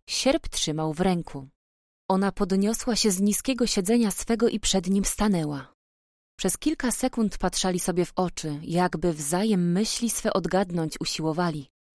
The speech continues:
Potem Jan śmiałym ruchem głowę podniósł i, podając Justynie sierp, w którym słońce krzesało srebrne błyskawice, z cicha wymówił: "Proszę". Z pochyloną trochę głową wyciągnęła rękę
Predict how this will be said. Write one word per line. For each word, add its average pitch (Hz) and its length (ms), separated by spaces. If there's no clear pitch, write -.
Potem 165 380
Jan 165 420
śmiałym 208 680
ruchem 196 520
głowę 185 340
podniósł 180 800
i, 196 300
podając 247 460
Justynie 214 440
sierp, 175 420
w - 60
którym 185 340
słońce 202 520
krzesało 190 460
srebrne 196 580
błyskawice, 160 800
z - 120
cicha 160 340
wymówił: 143 540
"Proszę". - 400
Z - 80
pochyloną 277 520
trochę 247 260
głową 233 440
wyciągnęła 208 640
rękę 175 400